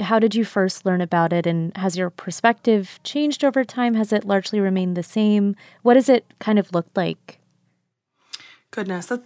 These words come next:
Speaker 2: that's a great question. You know, I came into this work with a background in government affairs, not a background in Jewish communal work. And the more I learn about the conflict, the more I learn about,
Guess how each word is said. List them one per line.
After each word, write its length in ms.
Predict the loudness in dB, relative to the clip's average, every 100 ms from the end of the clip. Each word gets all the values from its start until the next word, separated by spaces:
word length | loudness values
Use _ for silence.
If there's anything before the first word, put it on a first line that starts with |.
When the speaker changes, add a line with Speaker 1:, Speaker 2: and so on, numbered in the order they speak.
| -2
Speaker 2:
that's 220 | 0 0
a 60 | -4
great 220 | -4 -6
question. 720 | -8 -10 -6 -6 -6 -6 -10
You 120 | -6
know, 180 | -2 -2 0
I 140 | -2
came 320 | -2 -8 -6
into 200 | -6 -8
this 260 | -8 -10 -4
work 420 | -4 -4 -8 -20 _
with 100 | -8
a 40 |
background 580 | -6 -6 -2 -2 0 -6 -8
in 260 | -10 -10
government 380 | -8 -6 -6 -8
affairs, 440 | -10 -6 -4 -4 -4
not 160 | -4
a 60 | -4
background 380 | -6 -6 -8 -8
in 120 | -10
Jewish 280 | -10 -8 -10
communal 380 | -10 -12 -12
work. 340 | -12 -12 -14 -20 -20 -20 -20 -20 -20 _ _
And 440 | 2 4 4 2
the 200 | -2 -2
more 300 | 0 2 4
I 120 | 2 2
learn 540 | -2 -2 -2 -4 -6 -6
about 560 | -4 0 2 0 -6
the 80 | -18
conflict, 640 | -4 -2 0 -2 -2 -4 -6
the 100 | -4
more 340 | -2 -2 -2
I 80 | -6
learn 460 | -6 -6 -6 -6 -8
about, 640 | -10 -6 -2 -2 -2 -10